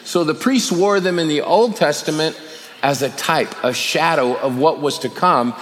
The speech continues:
after Jesus came and gave his life. And so today I get to dive into the, the first piece, the first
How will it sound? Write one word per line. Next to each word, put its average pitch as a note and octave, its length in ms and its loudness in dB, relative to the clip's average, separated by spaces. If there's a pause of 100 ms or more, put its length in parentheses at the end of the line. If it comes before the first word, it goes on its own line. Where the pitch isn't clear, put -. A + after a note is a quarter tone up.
(260)
after C3 380 0
Jesus A#2 560 -4
came A#2+ 300 -2
and A2+ 120 -2
gave G#2 220 -2
his G#2 180 -6
life. B2+ 520 0 (840)
And B2 100 2
so F#3+ 140 4
today F#3+ 640 2
I G3+ 220 2
get F#3+ 200 -2
to E3+ 120 0
dive D3 360 2
into D3 720 -2 (500)
the, C3+ 100 2
the C3+ 260 -2
first F#3 440 0
piece, - 640 -4
the B2 100 -4
first F3 360 -2